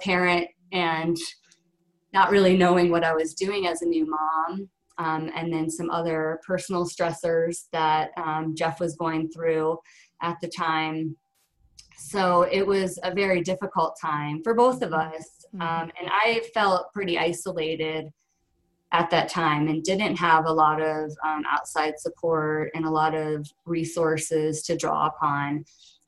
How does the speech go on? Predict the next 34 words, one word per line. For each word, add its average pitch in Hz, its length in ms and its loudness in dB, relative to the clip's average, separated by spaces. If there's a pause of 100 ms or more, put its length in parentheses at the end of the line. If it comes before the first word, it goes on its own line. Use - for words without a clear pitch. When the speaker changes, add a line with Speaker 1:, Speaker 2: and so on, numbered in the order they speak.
Speaker 1:
Um, 165 240 -2
and 170 100 0
I 170 140 0
think 190 500 -2
it's 180 160 -2
always 277 360 6
hard 170 260 6
as 160 180 4
a 170 40 2
new 160 200 4
mom, 151 500 2
but 165 240 -2
then 180 180 0
the 165 80 2
Speaker 2:
Sure. 160 100 4
Speaker 1:
added 165 440 4 (440)
stressors 165 600 0
and 160 260 -2
the 165 80 -6
pressures 165 480 -2
of 156 280 -2
the 165 80 -2
business 160 540 -4
and 160 100 -8
some 160 100 -6
of 156 80 -4
the 160 60 -8
challenges 156 460 -4
that 151 160 -8
we 156 100 -4
were 151 80 -4
facing 160 320 -6
at 147 120 -8
that 143 140 -6